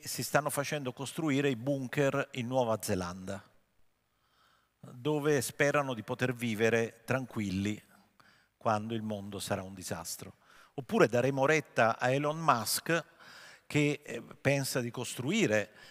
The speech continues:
le stazioni orbitali, sempre per i ricchi naturalmente, dove i ricchi potranno andare e vivere come in alcuni film, lasciando la terra disastrata a chi non se lo può permettere. Questa visione distopica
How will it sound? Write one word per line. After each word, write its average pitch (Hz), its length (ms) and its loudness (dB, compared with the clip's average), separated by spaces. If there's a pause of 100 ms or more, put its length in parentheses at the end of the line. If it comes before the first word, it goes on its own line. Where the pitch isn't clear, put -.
(160)
le 117 140 0
stazioni 151 520 -2
orbitali, 131 640 2
sempre 95 400 -4
per 107 140 -2
i 135 80 2
ricchi 156 340 -4
naturalmente, 120 840 -4 (300)
dove 143 280 2
i - 20 4
ricchi 160 320 0
potranno 131 420 2
andare 156 480 2
e 117 60 0
vivere 127 460 2
come 104 200 -4
in 107 80 -2
alcuni 127 380 -6
film, 123 520 -2 (380)
lasciando 107 680 0
la 101 120 2
terra 107 400 0
disastrata 95 960 -6 (420)
a 104 200 -4
chi - 220 -8
non 104 200 -10
se - 120 -6
lo 107 100 -6
può 104 140 -8
permettere. 92 720 -14 (1600)
Questa 135 240 -2
visione 127 680 2
distopica 107 1000 -2